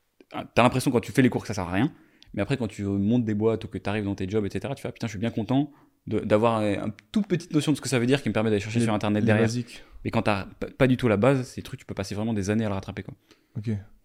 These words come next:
Speaker 1: Donc c'est un avantage.
Speaker 2: Ok. Et du coup, t'as mis en avant l'importance du cercle, euh, pas social, mais en gros s'entourer de personnes qui
Speaker 1: Mm.
Speaker 2: ont des ambitions. Et c'est grâce à ça que t'as l-, voulu lancer Kudak ?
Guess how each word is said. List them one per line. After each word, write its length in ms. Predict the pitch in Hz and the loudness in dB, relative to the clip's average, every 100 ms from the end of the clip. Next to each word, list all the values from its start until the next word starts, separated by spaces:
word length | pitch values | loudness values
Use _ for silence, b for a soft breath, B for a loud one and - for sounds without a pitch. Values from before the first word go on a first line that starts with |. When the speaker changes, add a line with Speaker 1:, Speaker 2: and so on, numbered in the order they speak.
| _ _ _ - | _ _ _ -20
Speaker 1:
Donc 120 | 98 | -6
c'est 60 | |
un 60 | 98 | -2
avantage. 340 | 95 95 95 - _ _ _ - | -2 -4 -8 -14 _ _ _ -12
Speaker 2:
Ok. 160 | 107 | -8
Et 580 | 107 - _ _ _ - | -8 -10 _ _ _ -4
du 80 | 120 | 0
coup, 60 | 135 | 6
t'as 100 | 131 | 8
mis 140 | 135 | 8
en 160 | 123 120 | 8 8
avant 160 | 127 | 6
l'importance 500 | 135 120 120 139 135 | 6 4 2 2 2
du 220 | 113 113 | -2 -6
cercle, 480 | 110 - 127 - 120 | -6 0 0 0 0
euh, 360 | 113 107 104 101 101 101 - - - - | 2 4 2 0 -2 -8 -14 -20 -20 -12
pas 100 | - | -6
social, 440 | 107 135 - 139 127 | -2 -2 0 0 2
mais 500 | 113 107 107 104 101 110 131 | 0 0 0 -2 -4 -8 -12
en 160 | 110 110 | -4 0
gros 120 | 117 | 0
s'entourer 300 | 117 110 120 | -2 -4 -4
de 40 | 110 | -4
personnes 380 | 110 - 117 107 | -6 -4 -4 -4
qui 220 | - 98 | -4 -4
Speaker 1:
Mm. 40 | 98 | -2
Speaker 2:
ont 60 | |
des 140 | 101 101 | -2 -2
ambitions. 560 | 107 104 - 110 101 B B B B B _ | -4 -6 -8 -8 -10 B B B B B _
Et 40 | |
c'est 100 | - | 2
grâce 140 | 123 113 | 2 4
à 20 | |
ça 100 | 131 | 2
que 60 | 135 | 4
t'as 120 | 123 | 2
l-, 280 | 120 113 80 | 2 -2 -6
voulu 260 | 117 120 123 | -4 2 2
lancer 220 | 113 123 | 2 -4
Kudak ? 360 | - 127 135 | -2 -2 -4